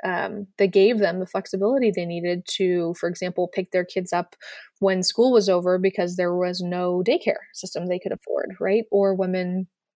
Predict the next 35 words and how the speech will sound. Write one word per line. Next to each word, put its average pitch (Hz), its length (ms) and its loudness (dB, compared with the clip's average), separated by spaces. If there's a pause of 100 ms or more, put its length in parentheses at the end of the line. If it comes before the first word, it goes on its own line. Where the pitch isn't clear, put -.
(200)
stepped 208 300 0
out 190 120 2
of 190 100 -4
the 196 60 0
labor 185 240 2
force 185 280 -4
altogether 190 540 2
for - 160 -4
a 185 60 -2
number 180 240 0
of 175 100 -2
years 180 380 0 (540)
to 196 100 2
care 180 220 2
for 180 120 -4
kids, 180 280 -2
especially 185 460 -2
before 175 280 -4
they 175 100 -4
started 175 360 -4
school. - 680 0
And 185 480 -4 (160)
these, 262 220 0
to - 120 -4
me, 196 200 2
again, 185 500 0
as 180 100 -4
Pamela 180 320 -4
Stone 294 320 -4
pointed 175 260 -4
out, 180 260 -4
feel 190 140 0
like 175 280 -4
deeply 202 440 0 (480)
forced 196 520 0